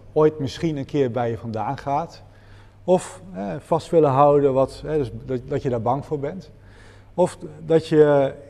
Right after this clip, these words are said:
iets wil vasthouden, hè, wat bij je vandaan gaat of al bij je vandaan gegaan is. Hè, dat zijn, ja, grofweg, eh, de oorzaken van, eh, van dukkha, samen dus met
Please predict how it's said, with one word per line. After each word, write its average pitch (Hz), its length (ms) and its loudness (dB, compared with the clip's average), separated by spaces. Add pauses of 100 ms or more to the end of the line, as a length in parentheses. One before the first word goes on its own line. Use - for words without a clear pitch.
iets - 180 -8
wil 147 120 4
vasthouden, 131 840 -2 (140)
hè, 143 220 -8
wat 143 220 -2
bij 131 160 0
je 127 100 -2
vandaan 123 420 -4
gaat 117 340 -6
of 135 200 -16
al 127 140 -6
bij 107 200 -4
je 107 80 -8
vandaan 107 460 -8 (480)
gegaan 113 520 -8 (100)
is. - 400 -14 (160)
Hè, 147 160 -14
dat 143 120 -12
zijn, 120 320 -8 (720)
ja, 160 220 -14
grofweg, - 640 -8 (200)
eh, 127 100 -14 (420)
de 135 100 -16
oorzaken 120 680 -2 (180)
van, 113 360 -8 (160)
eh, 113 100 -12 (400)
van 117 260 -10
dukkha, 123 460 -2 (440)
samen 131 560 0
dus 113 260 -8
met 113 340 -12